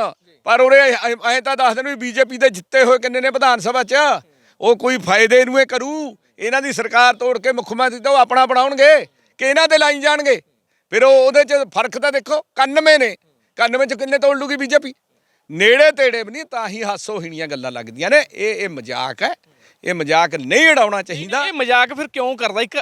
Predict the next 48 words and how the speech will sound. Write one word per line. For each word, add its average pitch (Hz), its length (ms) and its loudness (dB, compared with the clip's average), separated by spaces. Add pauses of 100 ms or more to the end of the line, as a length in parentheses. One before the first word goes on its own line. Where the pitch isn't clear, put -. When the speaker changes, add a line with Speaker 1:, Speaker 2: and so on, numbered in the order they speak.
Speaker 2:
ਐਮ 233 260 -2
ਐਲ 247 140 2
ਏ 185 100 0
ਆ, 123 120 -4
ਉਹ 233 380 -4
ਐਮ 240 180 -2
ਐਲ 247 140 -2
ਏ 254 40 2
ਕਹਿ 262 220 -2
ਰਿਹਾ 233 180 -2
ਜੀ 233 140 -8
ਕਿ 233 160 -4
ਬੀਜੇਪੀ 196 420 -10
ਸਾਨੂੰ 247 380 -2
ਆਫਰ 202 180 -4
ਕਰ 190 160 -4
ਰਹੀ 214 160 -2
ਹੈ। 240 40 0
ਜੇ 220 100 -6
ਆਫਰ 240 260 0
ਨਹੀਂ 240 200 -4
ਕੀਤਾ 262 200 -6
ਤਾਂ 262 160 -4
ਐਮ 226 240 -4
ਐਲ 226 100 -4
ਏ 233 40 -4
ਦੀ 240 60 -8
ਮਨਸਾ 226 340 -6
ਕੀ 226 200 -12
ਹੈ 226 40 -2
ਇਹ, 254 160 -2
ਅਹ, 214 800 -10
ਕਰਨ 208 220 -6
ਦੀ 202 100 -10
ਵੀ 196 140 -10
ਜੇ 190 260 -4
ਝੂਠ 254 200 -14
ਬੋਲਣਾ? 180 340 -8 (500)
Speaker 1:
ਜਿਹੜਾ 120 300 -4
ਉਹਨਾਂ 160 160 -4
ਦਾ 170 80 0
ਲੀਡਰ 143 340 -4
ਹੈ, 123 300 -4 (240)
ਉਹ, 147 160 -14
ਉਹ, 151 220 -10
ਉਹ 185 160 -6
ਕਿੱਥੇ, 160 340 -6
ਮ, 123 380 -14